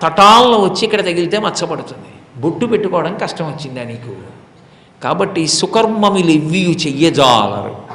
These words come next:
సత్యనారాయణ వ్రతాలను సామూహిక పూజలు పక్కన పెట్టండి, బొట్టు పెట్టుకోవడం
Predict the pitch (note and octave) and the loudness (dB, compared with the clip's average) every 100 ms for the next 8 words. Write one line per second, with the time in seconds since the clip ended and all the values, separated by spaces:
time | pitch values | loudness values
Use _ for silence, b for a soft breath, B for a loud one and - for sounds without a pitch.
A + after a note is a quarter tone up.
0 | - B2 B2 D#3+ E3 E3 D#3 D3+ D3+ D3 | -12 -10 -6 -4 0 2 2 0 -4 -4
1 | C#3+ C#3+ C3+ C3 D#3+ B3+ B B B - | -4 -2 -2 -4 -6 -10 B B B -8
2 | C#3 D3+ D#3 C#3+ C#3+ C#3+ C3 D3 - C#3 | -4 -2 0 -2 -2 -4 -4 -2 -2 -4
3 | C#3 B2+ B2 A2 F#2 F2+ - G#2+ C3 C3 | -8 -8 -10 -12 -16 -20 -20 -6 -6 -6
4 | - G#3 - E3+ D#3 D3 - | -6 -6 -6 -6 -4 -4 -6